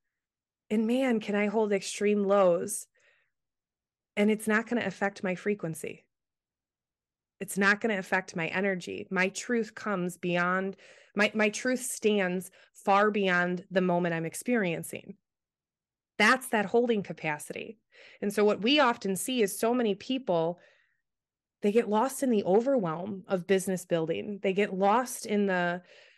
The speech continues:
the fear. They get lost in the mundane.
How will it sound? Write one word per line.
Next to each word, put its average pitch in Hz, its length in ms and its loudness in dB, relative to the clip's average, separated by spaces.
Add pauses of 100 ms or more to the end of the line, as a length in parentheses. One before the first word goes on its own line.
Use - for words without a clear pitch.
(100)
the 196 100 2
fear. 240 560 2
They 180 100 2
get 185 220 0
lost 214 340 0
in 240 100 2
the 208 80 2
mundane. 202 880 2